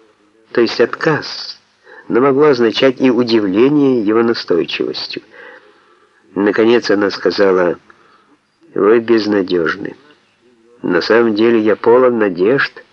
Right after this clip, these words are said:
усмехнулся Джеймс. "Можно войти?" "Не могу понять, почему я должна развлекать незваного гостя, который..." "Потому что я вам нравлюсь".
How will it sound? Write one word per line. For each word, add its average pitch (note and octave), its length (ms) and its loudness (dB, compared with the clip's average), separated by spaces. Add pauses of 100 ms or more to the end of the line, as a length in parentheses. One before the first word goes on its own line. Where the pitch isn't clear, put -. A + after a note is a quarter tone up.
усмехнулся G2+ 760 -2
Джеймс. F2 580 -4 (800)
"Можно E3+ 400 2
войти?" F#2+ 480 -4 (1800)
"Не G2 240 0
могу A#2+ 300 4
понять, D#3+ 420 2
почему A2+ 560 0
я D#3 160 4
должна G#2+ 680 2
развлекать G#2+ 680 0
незваного G#2+ 800 2
гостя, B2 480 2
который..." D3 540 2 (160)
"Потому G2 520 0
что - 220 0
я F#2 260 2
вам A#2+ 180 0
нравлюсь". B2 600 -2